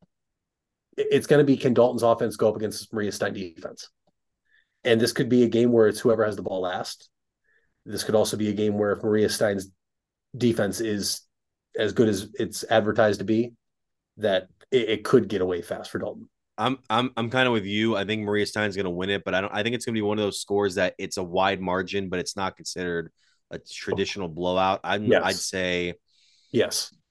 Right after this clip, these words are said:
Speaker 2: twenty-eight to ten.
Speaker 1: Okay. I,
Speaker 2: Something like
Speaker 1: so
Speaker 2: that.
Speaker 1: originally, I, I still have it here, but I, this is not, this is not my score prediction for the game. I'd like to go on record for that.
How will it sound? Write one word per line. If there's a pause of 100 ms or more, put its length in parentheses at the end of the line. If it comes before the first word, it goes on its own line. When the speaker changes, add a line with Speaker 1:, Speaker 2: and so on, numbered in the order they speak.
Speaker 2:
twenty-eight
to (680)
ten. (1160)
Speaker 1:
Okay. (260)
I,
Speaker 2:
Something
like
Speaker 1:
so
Speaker 2:
that.
Speaker 1:
originally,
I,
I
still
have
it
here,
but
I, (100)
this
is
not, (1080)
this
is
not
my
score
prediction
for
the
game. (120)
I'd
like
to
go
on
record
for
that.